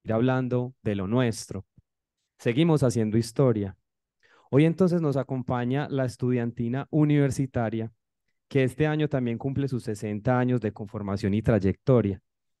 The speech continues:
Por eso les decía, estamos en el año de las efemérides redondas. Reconocida como otro de los patrimonios artísticos y culturales de la Universidad de Antioquia,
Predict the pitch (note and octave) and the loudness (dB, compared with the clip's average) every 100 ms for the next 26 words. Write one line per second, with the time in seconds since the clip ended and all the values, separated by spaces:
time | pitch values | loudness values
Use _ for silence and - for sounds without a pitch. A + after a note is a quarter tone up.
0 | _ _ _ - B2 A2+ A#2+ A#2 G#2+ G#2 | _ _ _ -2 0 2 2 2 0 0
1 | G#2+ G#2 G#2+ A#2 A2 A#2 A2+ G#2+ G#2 G#2 | 0 -2 -4 -6 -6 -4 -4 -2 -2 0
2 | A2 A2 G#2+ G2+ G2+ G#2 G#2 G2+ A2+ G#2 | 0 2 0 -2 -2 0 0 0 0 -2
3 | G2+ G2+ A#2 G#2+ F#2+ G2 _ _ _ _ | -2 0 2 0 -6 -12 _ _ _ _
4 | _ _ _ - C#3+ C#3+ C#3 C3+ C#3+ - | _ _ _ -4 0 2 0 2 0 0
5 | E3 C#3+ B2+ D3+ D#3 C#3 B2+ - A#2+ A#2+ | -2 0 0 0 0 -2 -4 -6 -6 -4
6 | A#2+ A#2 C#3 C3 A#2 B2 A2 C#3 C#3+ B2 | -4 -2 -2 -4 -4 -8 -8 -2 0 0
7 | - A2 A2+ G#2 G2+ G2 G2+ G#2+ G#2+ G#2 | 0 0 0 -2 -4 -4 -4 -2 0 -2
8 | G#2 A2+ A2 C#3+ D#3 C#3+ B2 - C#3+ | 0 0 0 -2 -2 0 -2 -4 -10